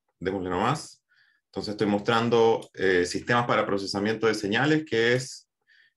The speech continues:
eh, de la unidad dos, la lección número siete.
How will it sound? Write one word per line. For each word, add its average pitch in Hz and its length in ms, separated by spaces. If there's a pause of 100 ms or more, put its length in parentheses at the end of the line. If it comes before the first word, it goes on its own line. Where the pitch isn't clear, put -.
(140)
eh, 85 520
de 87 140
la 90 80
unidad 90 300
dos, 127 540 (280)
la 87 420
lección 101 840
número 85 260
siete. 151 420